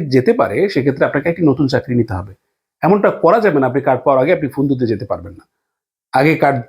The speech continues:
দ্রুত আসতো, এখন কার্ড দেরিতে আসার কারণে অনেক সময় দেখা যায় একটি গ্যাপ সময়কাল থাকে। অনেকে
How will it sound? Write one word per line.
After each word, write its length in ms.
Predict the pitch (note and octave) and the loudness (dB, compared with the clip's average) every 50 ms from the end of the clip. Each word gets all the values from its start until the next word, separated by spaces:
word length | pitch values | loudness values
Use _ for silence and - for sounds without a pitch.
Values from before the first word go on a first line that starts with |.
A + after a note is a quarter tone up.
| _ _ - | _ _ -2
দ্রুত 220 | C#3 E3+ C#3 B2+ D3 | 0 0 2 4 4
আসতো, 320 | B2 - - - - A#3 | 4 2 2 2 2 4
এখন 220 | A#3 G#3 - F3 F3 | 4 4 4 2 2
কার্ড 220 | - E3 E3 D#3 D3 C#3 C3 | 2 2 0 0 -2 -2 0
দেরিতে 280 | B2+ C#3+ E3+ G3+ F#3+ A3+ | 4 4 4 4 4 2
আসার 220 | F3 - D3 B2+ | 2 2 2 0
কারণে 280 | - C3 A#2+ B2 B2+ F3 | 2 2 2 4 4 4
অনেক 180 | F3 C#3 - A#2 | 2 2 0 0
সময় 180 | - C#3+ C3+ | 0 0 2
দেখা 160 | C3 C3+ C3+ | 2 2 2
যায় 140 | C#3+ D3+ C3+ | 2 0 0
একটি 160 | - - D3 C#3+ C#3 C#3+ - _ _ _ _ _ _ _ _ _ - | 0 0 0 0 0 -2 -10 _ _ _ _ _ _ _ _ _ -8
গ্যাপ 340 | A#2 A2+ A#2+ E3 F#3+ F#3 F#3 | -6 -2 0 2 2 0 0
সময়কাল 420 | - E3 D3 C#3+ C3 - B2 A#2 A#2 | 0 2 2 4 4 2 2 0 0
থাকে। 280 | - B2+ A#2+ - F#3+ G3 | 0 -4 -2 0 2 2
অনেকে 300 | F3 D3 C#3+ C#3 C#3+ | 4 4 2 2 2